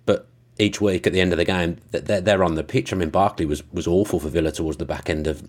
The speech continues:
of last season, but he's coming in at Chelsea, and as you say, you can, you can see that the coaching setup there, and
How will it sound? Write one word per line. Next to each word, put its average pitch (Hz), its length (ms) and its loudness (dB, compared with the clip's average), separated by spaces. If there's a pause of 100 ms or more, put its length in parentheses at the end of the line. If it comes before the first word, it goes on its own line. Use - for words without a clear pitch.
(140)
of 87 120 -4
last 82 220 -2
season, 92 240 0
but 76 80 -2
he's 82 100 -6
coming 107 240 2
in 82 120 2
at 76 80 -6
Chelsea, 92 460 2
and 82 140 0 (540)
as 82 120 0
you 82 80 -2
say, 95 180 2
you 98 120 0
can, 90 240 -4
you 90 120 -4
can - 140 -6
see 101 220 2
that 87 160 -2
the - 80 -4
coaching 87 440 0
setup 71 340 -4
there, 85 220 0
and 101 140 -2